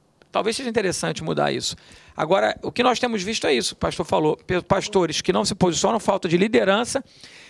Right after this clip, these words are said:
discipulado. Inclusive, nós temos um,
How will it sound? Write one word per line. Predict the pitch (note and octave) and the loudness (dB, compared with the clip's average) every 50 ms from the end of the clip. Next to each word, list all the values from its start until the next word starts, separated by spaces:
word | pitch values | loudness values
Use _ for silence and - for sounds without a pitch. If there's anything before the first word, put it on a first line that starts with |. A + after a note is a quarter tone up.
| - _ - | -20 _ 0
discipulado. | - A#3 A#3 - B3 - A#3 A3 F#3+ F#3+ G3+ A3 A3 B3+ B3+ - _ _ _ _ | 2 2 2 2 2 4 4 4 4 4 2 2 0 -2 -4 -8 _ _ _ _
Inclusive, | - E3 - G3 F#3 E3+ B3+ C4 A#3 | -10 -4 0 2 2 2 2 2 2
nós | A3 A3 F#3+ - | 2 2 2 0
temos | - G#3 G3 G3 F#3 D3+ E3+ | 0 0 0 0 0 0 0
um, | F#3 E3+ D3+ D3 | 0 0 -2 -4